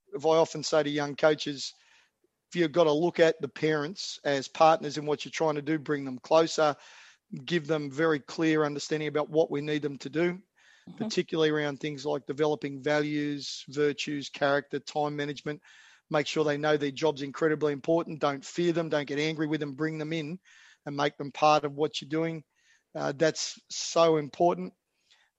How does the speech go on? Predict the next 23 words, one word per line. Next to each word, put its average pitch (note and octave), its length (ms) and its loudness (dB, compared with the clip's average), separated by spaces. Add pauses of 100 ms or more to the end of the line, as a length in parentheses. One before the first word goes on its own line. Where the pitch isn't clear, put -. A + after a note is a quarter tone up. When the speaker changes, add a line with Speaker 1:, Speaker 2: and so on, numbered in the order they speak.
Speaker 1:
And D3 380 -2 (260)
again, D#3+ 300 0
like D#3+ 240 6
everybody, D3+ 520 2 (520)
go D#3 180 6
Wayne D3+ 240 2
Goldsmith D3+ 420 0
and D3+ 120 -4
all D3+ 120 0
these D3 160 -4
social C#3+ 320 -6
media C#3+ 300 -6
things D3 200 -12
pop C#3+ 200 -4
up. D3+ 160 -4
Please D3+ 200 -4
feel D3+ 200 -4
free D3+ 260 0
to C#3+ 140 -2 (680)
stay F3+ 300 8
in E3 60 0
contact G3 600 8
and F3 280 2